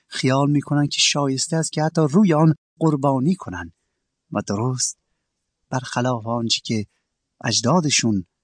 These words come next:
انتظار داشتن عمل می‌کنند. برخلاف امر خدا آنها رفتار کرده و از ارادهٔ حق جدا می‌شن و روی آن شروع به قربانی کردن می‌کنن و بعداً هم بت پرست می‌شن. ای عزیزان، تاریخ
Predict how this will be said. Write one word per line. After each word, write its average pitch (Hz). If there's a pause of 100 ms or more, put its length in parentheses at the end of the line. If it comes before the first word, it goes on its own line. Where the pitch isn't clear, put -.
(160)
انتظار 104
داشتن 92 (180)
عمل 98
می‌کنند. - (440)
برخلاف 120
امر 120
خدا 110
آنها 104
رفتار 120
کرده 185 (280)
و 117
از 113
ارادهٔ 104
حق 98 (100)
جدا 135
می‌شن 170 (320)
و 107
روی 110
آن 104
شروع 104
به 98 (280)
قربانی 95
کردن 98
می‌کنن 143 (340)
و 98 (340)
بعداً 101
هم 92 (120)
بت 110
پرست -
می‌شن. - (1600)
ای 135
عزیزان، 139 (360)
تاریخ 127